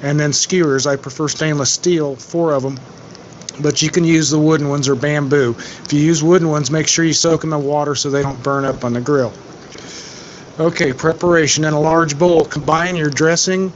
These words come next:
the Russian dressing, the W sauce, the pepper, the black pepper that is, and the seasoned salt, and, and mix it up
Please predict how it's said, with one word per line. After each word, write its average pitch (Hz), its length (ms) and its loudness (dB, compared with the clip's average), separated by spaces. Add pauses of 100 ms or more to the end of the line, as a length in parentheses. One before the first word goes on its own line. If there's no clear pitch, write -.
(140)
the 147 100 -10
Russian 175 340 -2
dressing, 156 560 0 (680)
the 151 80 0
W 160 420 2
sauce, 147 560 -2 (140)
the 139 100 -8
pepper, 175 560 -2 (200)
the 143 60 -6
black 151 300 -6
pepper 151 320 -2
that 147 180 2
is, 143 300 2
and 139 240 -6
the 127 60 -2
seasoned 160 400 -2
salt, 139 420 2
and, 135 280 -4
and 135 200 -4
mix 147 240 -2
it 151 80 0
up 143 160 0